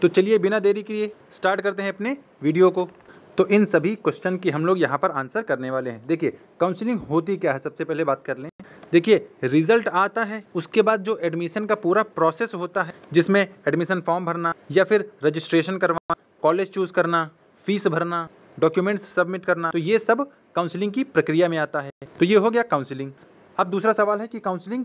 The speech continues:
कैसे होती है। तो देखिए जो बीएड की काउंसलिंग होती है वो ऑनलाइन होती है, ना कि ऑफलाइन। यानी हमें किसी स्कूल में नहीं जाना है, ना ही हमें किसी कॉलेज में जाना है, हमें घर बैठे अपने लैपटॉप, अपने कंप्यूटर या अपने फ़ोन में ही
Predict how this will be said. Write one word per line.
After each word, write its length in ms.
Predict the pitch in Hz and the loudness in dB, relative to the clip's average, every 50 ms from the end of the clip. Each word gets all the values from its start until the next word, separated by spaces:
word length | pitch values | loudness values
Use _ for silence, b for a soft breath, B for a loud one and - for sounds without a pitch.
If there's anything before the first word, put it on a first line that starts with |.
| - _ - | -6 _ 0
कैसे 260 | 185 175 165 - 202 | 0 0 2 0 -2
होती 300 | 156 151 143 143 147 139 | -2 -2 -6 -8 -10 -12
है। 140 | 123 123 120 - _ - | -12 -12 -16 -16 _ -4
तो 60 | 160 | -2
देखिए 220 | 180 175 208 190 | 0 2 2 0
जो 160 | 147 165 214 | 2 2 0
बीएड 360 | 185 - - 156 185 226 220 214 | 0 -2 -2 0 2 2 2 0
की 140 | 214 226 | -4 -6
काउंसलिंग 400 | - 190 170 160 - 170 185 190 165 | -4 -4 -4 -4 -4 -6 -6 -4 -4
होती 240 | 160 160 165 185 185 | -4 -4 -2 -2 -2
है 120 | 190 208 | -2 -2
वो 320 | 196 190 214 226 214 - - 160 | 0 2 2 2 2 0 -2 0
ऑनलाइन 460 | 165 170 170 165 175 196 208 202 170 | 0 0 2 2 0 0 -2 -2 -4
होती 240 | 151 143 139 156 120 | -6 -6 -6 -8 -8
है, 120 | 117 113 b b b _ - | -8 -10 b b b _ -4
ना 140 | 147 165 180 | -2 -2 -2
कि 180 | 175 - 220 208 | -2 -2 -4 0
ऑफलाइन। 460 | 170 160 151 147 - 143 135 131 127 | 2 2 2 2 0 -4 -6 -6 -6
यानी 160 | 147 180 214 | -6 -4 -2
हमें 240 | 208 180 175 196 220 214 | -2 -2 -2 -2 -4 -6
किसी 340 | - 180 - 214 208 175 | -8 -8 -8 -6 -6 -6
स्कूल 320 | 160 - - 170 185 214 208 | -8 -6 -4 -2 -2 0 0
में 120 | 202 208 | 2 2
नहीं 180 | 196 185 214 208 | 2 2 2 2
जाना 240 | 180 139 131 131 113 | 2 0 0 -2 -6
है, 100 | 113 - _ 151 | -12 -12 _ -2
ना 80 | 160 | 0
ही 120 | 175 185 202 | 0 0 0
हमें 180 | 208 220 220 | -2 -4 -6
किसी 220 | 214 - - 233 - | -6 -6 -8 -4 0
कॉलेज 300 | - 170 170 185 175 190 | 2 2 2 2 0 -4
में 100 | 190 175 | -4 -4
जाना 220 | 180 175 175 170 | -4 -4 -4 -6
है, 240 | 156 - _ - - _ _ - | -10 -14 _ -20 -20 _ _ -6
हमें 220 | - 156 185 208 175 | -4 -2 -2 -2 -2
घर 160 | 143 170 185 | 0 -2 0
बैठे 260 | 190 202 202 202 160 - | 0 -2 -2 -2 -2 -4
अपने 240 | 156 147 165 175 | -4 -4 -4 -2
लैपटॉप, 440 | 165 151 143 139 139 - 185 196 170 | 0 0 0 0 0 0 0 0 0
अपने 220 | 156 139 - 170 165 | -4 -6 -10 -8 -8
कंप्यूटर 440 | - 143 135 - 151 151 196 190 | -8 -6 -6 -6 -4 0 2 2
या 60 | 185 165 | 4 2
अपने 200 | 151 175 175 160 | 2 0 -4 -8
फ़ोन 280 | - - 175 196 202 | -4 -2 -2 -2 -2
में 140 | 202 185 165 | -2 -4 -4
ही 120 | 151 185 | -4 -6